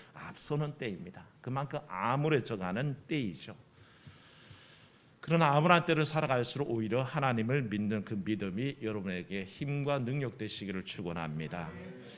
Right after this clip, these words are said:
오늘 말씀이 우리에게 전해주는 것은 사실은 사사시대의 거의 막바지라고 할 수 있는 엘리 제사장의 때, 그리고 그 뒤에를 이어서 사사가 될, 제사장이 될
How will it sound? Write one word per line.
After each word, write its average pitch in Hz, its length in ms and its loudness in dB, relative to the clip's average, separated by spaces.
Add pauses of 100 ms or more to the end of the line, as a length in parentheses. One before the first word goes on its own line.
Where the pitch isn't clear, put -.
(240)
오늘 185 280 4
말씀이 147 600 2
우리에게 123 440 0
전해주는 107 600 -4
것은 92 560 -6
사실은 107 480 -6
사사시대의 156 920 -2
거의 175 240 2
막바지라고 135 1000 -2
할 117 140 0
수 - 160 -6
있는 156 340 0 (300)
엘리 143 500 4
제사장의 104 720 -6 (100)
때, 160 300 -2 (320)
그리고 160 340 4
그 156 320 2
뒤에를 147 480 0
이어서 147 580 0
사사가 147 640 0
될, 98 220 -4 (280)
제사장이 123 640 -2
될 143 340 -2